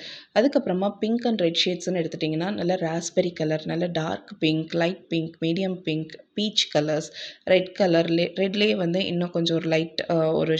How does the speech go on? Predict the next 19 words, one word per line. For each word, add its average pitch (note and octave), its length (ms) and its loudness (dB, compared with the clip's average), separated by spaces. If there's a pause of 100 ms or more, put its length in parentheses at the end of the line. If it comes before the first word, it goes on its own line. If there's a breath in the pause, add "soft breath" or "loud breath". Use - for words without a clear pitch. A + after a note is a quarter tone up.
(100)
ஷேடு F3 200 2
வந்து E3 200 0
லைட்டா D3+ 300 0
இருக்கிற D#3 300 -2
மாதிரி. D#3 260 0 (380 loud breath)
So, - 140 0
இந்த G#3 120 2
மாதிரி A3+ 200 2
பல G3 240 4
வெரைட்டிஸ் F3+ 460 2
வந்திருக்கு. D#3+ 400 0
yellow F3 340 4
and F#3+ 140 -2
orange E3 420 0
shades E3 300 -2
வந்திருக்கு, D3+ 480 -2
ஒயிட் E3 380 2
ஷேட்ஸ் F#3 240 -2
வந்திருக்கு. D3+ 580 -4